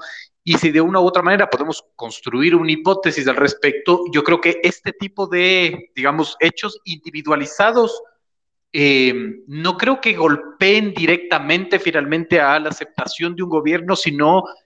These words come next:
eh, mermarán esta sensación de optimismo y pesimismo que habíamos, que yo siempre repito, ¿no? Que habíamos dicho, Sedatos hacía esta medición interesante,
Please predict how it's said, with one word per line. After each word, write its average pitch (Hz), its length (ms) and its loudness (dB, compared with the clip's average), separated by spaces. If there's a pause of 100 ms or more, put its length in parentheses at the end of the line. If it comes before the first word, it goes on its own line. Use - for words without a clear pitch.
(160)
eh, 135 320 4
mermarán 143 840 0
esta 170 260 -8
sensación 156 580 -4
de 170 80 4
optimismo 156 500 -2
y 175 60 -8
pesimismo 160 500 -8
que - 100 -4
habíamos, 143 540 -2 (300)
que - 120 -10
yo 185 80 2
siempre 202 300 0
repito, 151 460 -2
¿no? 135 340 -6
Que 139 80 -6
habíamos 131 300 -2
dicho, 123 480 0
Sedatos 143 560 0
hacía 139 320 0
esta 139 180 0
medición 131 480 0
interesante, 151 840 -6